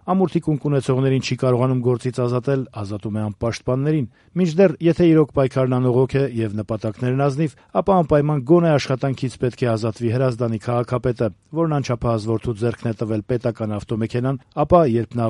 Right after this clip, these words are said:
վրաերթի ենթարկելով մարդ է սպանել, սեփական վարորդին ուղարկել է մեղքն իր վրա վերցնելու», գրում է Հրապարակ թերթը։ Էսկալացիան պատերազմը չէ, էսկալացիաները եղել են և կլինեն,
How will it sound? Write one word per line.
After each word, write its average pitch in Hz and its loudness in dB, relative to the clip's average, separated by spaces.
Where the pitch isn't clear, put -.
վրաերթի 127 0
ենթարկելով 110 -2
մարդ 110 -2
է 107 -6
սպանել, 131 -2
սեփական 147 0
վարորդին 131 2
ուղարկել 113 0
է 110 -2
մեղքն 113 -4
իր 101 -6
վրա 107 -2
վերցնելու», 123 -4
գրում 117 0
է 107 -6
Հրապարակ 117 -4
թերթը։ 104 -6
Էսկալացիան 185 4
պատերազմը 160 6
չէ, 170 6
էսկալացիաները 120 0
եղել 120 2
են 127 2
և 123 0
կլինեն, 151 2